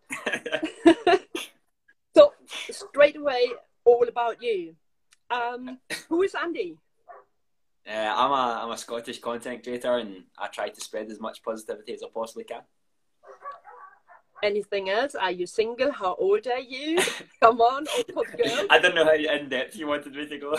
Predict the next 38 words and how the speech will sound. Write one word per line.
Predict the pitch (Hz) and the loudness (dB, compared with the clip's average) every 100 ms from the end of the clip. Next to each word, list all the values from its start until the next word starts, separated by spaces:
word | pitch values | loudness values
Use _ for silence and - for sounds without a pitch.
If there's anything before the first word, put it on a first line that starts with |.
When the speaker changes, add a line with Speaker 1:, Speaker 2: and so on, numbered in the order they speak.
| - - | -4 -6
Speaker 1:
<laughs> | - - - - - - - - 98 | -6 -8 -20 -20 -20 -16 -16 -14 -8
But | 135 | -2
yeah, | 147 156 | 2 2
I'm, | 143 156 147 | 2 -2 -2
uh, | 135 127 98 | -2 -2 -4
I'm | 101 110 117 113 | -8 -10 -12 -12
twenty-one. | - 131 123 113 120 120 113 | -8 -8 -6 -6 -6 -8 -10
Uh, | 92 90 | -12 -12
I'm | |
from | 92 98 | -14 -18
Scotland. | - 113 113 113 107 | -4 -2 -2 -4 -8
I'm | 92 92 90 | -8 -10 _
gonna | - 98 | -20 -16
be | |
studying | - - 98 101 95 90 | -12 -10 -10 -10 -16 _
business | 104 104 104 | -10 -8 -12
and | 104 98 | -12 -6
marketing | 117 117 120 113 | -6 -6 -12 -14
this | 110 - | -12 -8
year | 113 | -10
at | 95 | -10
university, | 95 90 107 113 123 120 _ _ _ _ _ 76 | -16 -6 -4 -4 -6 -10 _ _ _ _ _ -16
um, | 82 85 85 87 - | -14 -14 -16 -18 -10
and | 95 | -6
I'm | 95 95 95 - | -6 -8 -16 -14
looking | 95 107 110 104 - | -12 -10 -10 -12 -12
to | 101 101 101 98 98 | -10 -8 -8 -10 -12
be | 98 101 | -12 -10
my | 104 101 | -6 -8
own | 101 104 | -8 -10
boss, | 107 120 - - | -4 -4 -6 -16
be | 101 | -16
successful, | 98 - - 95 95 98 | -16 -14 -10 -8 -8 -10
and | 95 90 | -12 -12
be | 90 | -18
my | 90 | -18
own | 87 85 | -20 -14
boss. | 87 82 | -14 -14